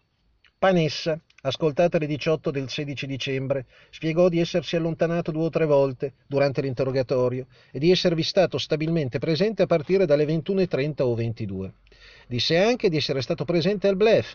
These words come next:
che lui collocava una mezz'ora, un'ora dopo che aveva cominciato ad assistere all'interrogatorio. Alle diciotto e quarantacinque Panessa invece fece un po' di confusione.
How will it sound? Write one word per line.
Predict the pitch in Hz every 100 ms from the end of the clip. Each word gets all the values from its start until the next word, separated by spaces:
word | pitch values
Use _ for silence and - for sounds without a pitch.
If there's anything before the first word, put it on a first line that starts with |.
| _ -
che | -
lui | 113 180
collocava | 151 143 180 185 196 220
una | 202 196
mezz'ora, | 190 147 151 160 180
un'ora | 180 156 165 160
dopo | 156 131 135 165 151 - -
che | 160
aveva | 185 151
cominciato | 165 170 - 185 180
ad |
assistere | 156 - 131 - 131
all'interrogatorio. | 120 110 104 98 90 78 73 82 - - - - - - -
Alle | 113 139
diciotto | 165 214 180
e |
quarantacinque | - 170 170 190 262 262 208 185 - - -
Panessa | 202 190 139 -
invece | 156 139 131 135 190
fece | 180 214 214
un | 190
po' | 135
di | 131
confusione. | 135 120 135 120 123 123 131